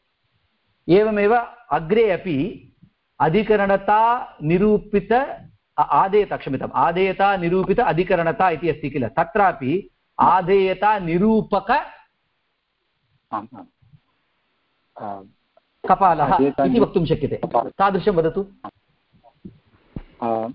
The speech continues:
Speaker 2: संयोग, आ, संयोगसम्बन्धावच्छिन्न, आ, अथ च,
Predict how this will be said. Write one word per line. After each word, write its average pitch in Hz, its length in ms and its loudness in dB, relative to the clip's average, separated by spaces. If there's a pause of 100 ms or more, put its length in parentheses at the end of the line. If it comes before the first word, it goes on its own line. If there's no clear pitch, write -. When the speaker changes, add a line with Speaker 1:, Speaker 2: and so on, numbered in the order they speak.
(280)
Speaker 2:
संयोग, 165 880 0 (460)
आ, 123 300 -8
संयोगसम्बन्धावच्छिन्न, 135 2250 -4 (720)
आ, 110 420 4 (400)
अथ 123 220 0
च, 147 520 2